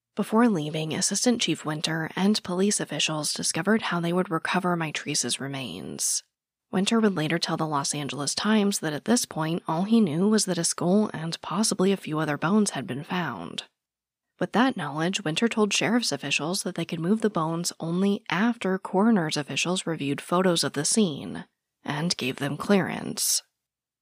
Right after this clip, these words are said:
Now, while Winter and his team went to the Lost Hills station to wait for a helicopter, the two homicide detectives and a search and rescue team arrived at the canyon. They started looking over the scene. They found the skull, which still had hair attached to it,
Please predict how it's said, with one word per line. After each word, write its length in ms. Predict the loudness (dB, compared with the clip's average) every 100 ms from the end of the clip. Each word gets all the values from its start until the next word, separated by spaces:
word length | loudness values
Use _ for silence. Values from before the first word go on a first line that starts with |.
| _ _ _ _ _
Now, 200 | -4 -2
while 320 | -4 0 2
Winter 320 | 4 4 2 2
and 120 | 0
his 180 | -4 -4
team 340 | 0 4 4
went 160 | 2 -6
to 80 | -6
the 120 | -6
Lost 360 | -4 -4 -2
Hills 240 | 2 4 4
station 380 | 0 -2 -2 -4
to 100 | -2
wait 220 | -4 -4
for 120 | -6
a 60 | -6
helicopter, 1040 | 0 2 0 -2 -6 -6 -8 -6 -8 -10 -16 _ _ -8
the 80 | -6
two 240 | -4 -6
homicide 540 | 0 4 6 4 0 -4
detectives 580 | -6 -6 -4 -2 -2 -2
and 180 | -6 -6
a 80 | -6
search 280 | -4 -4
and 80 | 0
rescue 360 | 2 2 2 0
team 320 | 0 0 0
arrived 440 | 0 0 -2 -2
at 80 | -4
the 80 | -6
canyon. 720 | -4 0 0 -4 -8 -10 -12 -14 _ _ _ _ _ _ _
They 160 | -4 -2
started 320 | 0 2 2
looking 340 | 2 0 0
over 160 | 0 -2
the 100 | -2
scene. 600 | 0 0 -2 -6 -8 -12 _ _ _
They 100 | -8
found 300 | -6 -6 -6
the 60 | -4
skull, 500 | 0 4 6 6 4
which 240 | 0 0
still 220 | -2 0 -2
had 220 | -2 -2
hair 200 | -2 -2
attached 500 | -2 -4 -2 -2 -2
to 160 | -6 -10
it, 340 | -10 -8 -10